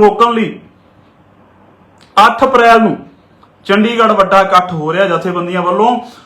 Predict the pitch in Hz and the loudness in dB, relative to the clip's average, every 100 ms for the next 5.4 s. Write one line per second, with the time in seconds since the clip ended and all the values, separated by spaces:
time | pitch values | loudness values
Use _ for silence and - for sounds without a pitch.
0 | _ - 208 190 202 247 240 220 185 190 | _ -2 0 2 2 2 0 0 -2 -4
1 | 180 220 240 262 254 - - _ - 233 | -4 2 4 4 0 -8 -18 _ -8 -4
2 | 233 - 208 214 233 233 214 220 226 - | -4 2 2 2 0 2 2 2 0 0
3 | 208 220 220 196 185 226 247 294 285 285 | 0 2 2 2 0 0 0 4 4 4
4 | - - _ _ _ - 220 233 - 269 | -6 -18 _ _ _ -4 2 2 2 0
5 | 262 247 277 | 2 2 4